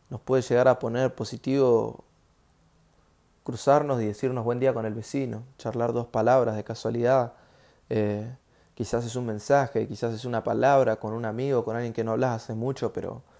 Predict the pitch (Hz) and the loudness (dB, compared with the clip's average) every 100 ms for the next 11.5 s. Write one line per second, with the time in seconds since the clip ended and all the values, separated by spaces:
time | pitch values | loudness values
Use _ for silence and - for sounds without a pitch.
0 | _ - _ - 104 104 - 101 - 147 | _ -20 _ -6 -4 -4 -6 -6 4 6
1 | 135 - - _ _ _ _ _ - _ | 6 0 -20 _ _ _ _ _ -20 _
2 | _ _ _ _ _ - 123 120 123 175 | _ _ _ _ _ -4 0 2 4 2
3 | 175 185 - 127 120 131 156 - 143 139 | 2 0 2 2 2 0 -2 -2 -6 -4
4 | 123 - 127 131 139 _ _ _ _ _ | -2 2 2 2 -2 _ _ _ _ _
5 | _ _ _ - 120 117 131 143 - 147 | _ _ _ -2 4 4 4 0 0 0
6 | 139 143 147 156 135 - 156 170 160 139 | 2 0 4 6 6 2 2 4 2 -2
7 | 139 131 147 139 127 143 143 127 120 139 | -2 -2 2 4 4 4 2 0 2 2
8 | 147 151 127 117 113 127 120 143 147 135 | 2 2 0 -2 -4 -2 0 0 2 2
9 | 160 165 - 120 120 120 147 147 139 - | 2 0 -2 -4 2 2 2 -4 -6 -18
10 | - - _ - - 113 113 - 117 120 | -20 -20 _ -10 -6 -4 -4 -4 -2 0
11 | 170 165 - 117 - | 0 0 -4 -4 -6